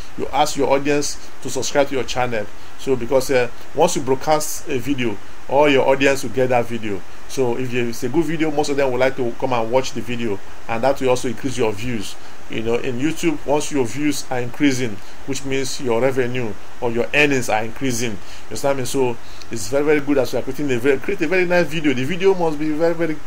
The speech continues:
you know, nice, nice. What I mean nice, it must be in the area of, uh, audio, it must be quality. In the area of, uh, you know, graphics and all that, you know, the video quality must be very high. So that once you get your audience, they will come, they will be subscribing to your channel,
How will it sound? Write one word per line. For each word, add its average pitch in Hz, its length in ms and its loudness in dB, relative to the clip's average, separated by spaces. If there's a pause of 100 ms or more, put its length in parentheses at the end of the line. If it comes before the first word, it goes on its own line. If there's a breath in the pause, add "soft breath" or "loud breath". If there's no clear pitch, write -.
(480)
you 147 100 -4
know, 135 180 -2
nice, 143 440 0 (200)
nice. 131 400 2
What 143 120 0
I 139 40 0
mean 139 200 -2
nice, 139 300 0 (320 loud breath)
it 131 100 0
must 117 360 0
be 120 180 -2 (240 loud breath)
in 117 100 -4
the 135 60 -2
area 147 160 4
of, 127 160 4
uh, 131 180 0
audio, 143 360 2 (100)
it 104 140 -4
must 117 180 0
be 113 80 -2
quality. 123 540 0 (280 loud breath)
In 117 60 -2
the 123 160 0
area 156 200 6
of, 139 360 2
uh, 135 40 0
you 117 120 2
know, 117 200 0
graphics 131 460 0
and 120 120 0
all 131 120 2
that, 131 300 4 (320 loud breath)
you 120 80 -2
know, 113 300 2
the 131 180 -2
video 139 280 0
quality 139 400 0
must 123 180 0
be 113 60 -2
very 123 240 0
high. 120 260 0 (420 loud breath)
So 139 180 2
that 127 160 4
once 156 220 0
you 143 60 -2
get 143 180 0
your 143 160 0
audience, 151 480 0 (140)
they 120 80 0
will 117 80 0
come, 135 240 -2
they 131 80 -2
will 113 60 -2
be 117 80 -4
subscribing 139 500 0
to 143 80 -2
your 113 160 0
channel, 131 420 0